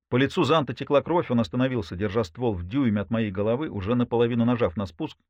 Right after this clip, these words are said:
"Посмотри на одежду, Джон! Посмотри на мою одежду! Чёрт бы тебя побрал!" Мгновение поколебавшись, Зант оттолкнул меня в сторону и попытался пробежать мимо. Я обхватил его рукой за шею. "Там, на улице, Нина. Бобби убит. Нам нужно ехать".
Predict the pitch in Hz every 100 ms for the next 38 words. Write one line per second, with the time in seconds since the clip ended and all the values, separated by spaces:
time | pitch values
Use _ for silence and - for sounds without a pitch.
0 | _ _ - 123 143 139 156 143 151 170
1 | 110 107 127 139 87 82 - 151 165 202
2 | 185 165 160 165 165 123 107 - - 165
3 | 113 92 123 107 127 135 127 80 - _
4 | _ 90 95 120 127 110 95 87 113 117
5 | 147 - 113 - _ - _ _ _ _
6 | 95 127 151 143 - 131 123 - 139 -
7 | 131 110 113 113 - 160 180 143 107 -
8 | _ - 123 120 123 143 143 135 120 110
9 | 127 127 117 85 73 - _ - - 82
10 | 110 104 - 110 - 104 101 107 113 101
11 | 113 - 120 92 - _ _ _ _ _
12 | _ _ 151 147 104 113 120 143 110 -
13 | 120 143 90 82 110 135 139 156 120 -
14 | - 110 131 135 160 147 98 87